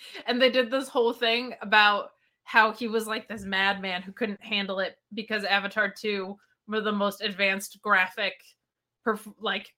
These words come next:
works of art of all time, uses the papyrus font for their logo.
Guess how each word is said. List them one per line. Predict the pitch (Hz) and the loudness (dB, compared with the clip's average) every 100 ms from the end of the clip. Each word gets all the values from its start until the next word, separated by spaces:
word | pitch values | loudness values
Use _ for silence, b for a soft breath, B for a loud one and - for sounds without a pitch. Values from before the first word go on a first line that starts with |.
| - | -12
works | 226 220 208 220 | -2 0 0 -2
of | 202 | 0
art | 202 196 | 2 0
of | 196 | -2
all | 185 | -2
time, | 196 196 185 190 | 2 4 4 0
uses | 208 214 202 202 | -4 -4 -4 -4
the | 208 | -6
papyrus | 185 - 185 180 190 | -4 2 2 2 -2
font | 226 190 - | 0 -2 -2
for | 196 | -4
their | 170 160 165 | -2 -4 -4
logo. | 160 185 220 | -4 -2 -4